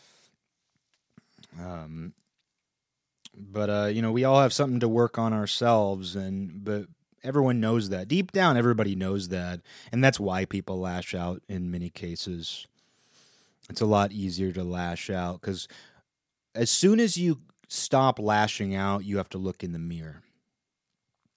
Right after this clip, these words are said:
As long as you can keep lashing out, you can kinda keep going. You can kinda maintain some momentum. But the second that life stops you from lashing out,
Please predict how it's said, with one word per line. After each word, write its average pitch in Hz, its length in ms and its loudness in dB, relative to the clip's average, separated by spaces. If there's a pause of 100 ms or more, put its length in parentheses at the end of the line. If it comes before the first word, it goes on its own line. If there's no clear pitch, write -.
(880)
As 107 120 0
long 185 220 6
as 208 120 4
you 208 80 0
can 170 120 2
keep 156 240 0
lashing 113 580 4
out, 104 360 0 (320)
you 117 140 2
can 110 180 -2
kinda 113 220 0
keep 95 340 -2
going. 98 420 0
You 98 100 -4
can 107 120 -6
kinda 110 200 0
maintain 98 580 -2
some 92 260 -4
momentum. 87 640 -6
But 101 220 -2 (280)
the 113 100 0
second 156 420 6
that 120 160 -2
life 110 560 0 (320)
stops - 600 4
you 110 100 2
from 101 240 -4
lashing 98 480 -2
out, 95 380 -4